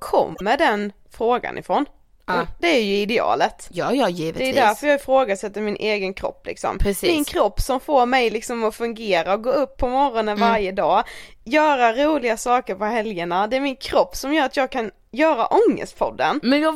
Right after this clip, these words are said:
Speaker 2: vet.
Speaker 1: Varför, så varför ska jag ifrågasätta den så jäkla mycket? Den fungerar ju hur bra som helst.
Speaker 2: Mm. Eller när man står där och man bara,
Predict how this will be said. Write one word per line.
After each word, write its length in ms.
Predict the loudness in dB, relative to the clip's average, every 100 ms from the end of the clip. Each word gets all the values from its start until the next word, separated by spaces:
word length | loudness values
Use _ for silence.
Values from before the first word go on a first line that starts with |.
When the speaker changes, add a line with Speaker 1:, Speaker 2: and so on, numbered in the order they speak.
| 2
Speaker 2:
vet. 420 | 0 2 2 2
Speaker 1:
Varför, 160 | 0 -4
så 120 | -4
varför 220 | -2 -2 -4
ska 140 | -4
jag 100 | -4
ifrågasätta 840 | -4 0 2 2 -2 -10 -10 -6
den 120 | -6
så 100 | -4
jäkla 340 | 0 0 0 -2
mycket? 320 | -4 -6 -6
Den 100 | -4
fungerar 500 | -4 -2 2 2 4
ju 140 | 4
hur 240 | 4 2 0
bra 220 | 2 0
som 140 | 0 -2
helst. 240 | -2 -2
Speaker 2:
Mm. 100 | -4 -6 -6 -2
Eller 200 | 0 2
när 60 |
man 140 | 2 0
står 240 | 0 2
där 80 | 2
och 60 |
man 180 | 2 -2
bara, 200 | 0 0